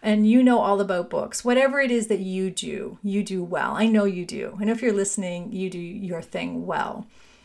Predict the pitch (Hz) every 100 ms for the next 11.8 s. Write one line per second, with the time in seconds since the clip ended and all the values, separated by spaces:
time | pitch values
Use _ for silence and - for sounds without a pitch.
0 | _ - _ - 277 247 370 - 277 202
1 | 180 180 175 175 175 - 202 196 190 -
2 | 180 196 - 214 - - - - - 160
3 | 156 175 - 87 - 208 226 214 190 -
4 | - - - 185 180 185 240 233 - -
5 | 202 165 180 185 - - _ 196 196 180
6 | 175 180 196 185 170 165 - - - -
7 | _ _ 175 190 294 - _ _ _ _
8 | _ _ _ _ _ _ - 311 262 190
9 | - _ _ - 247 285 254 - 214 208
10 | 202 202 _ _ 220 214 190 202 190 -
11 | - - - 73 - - -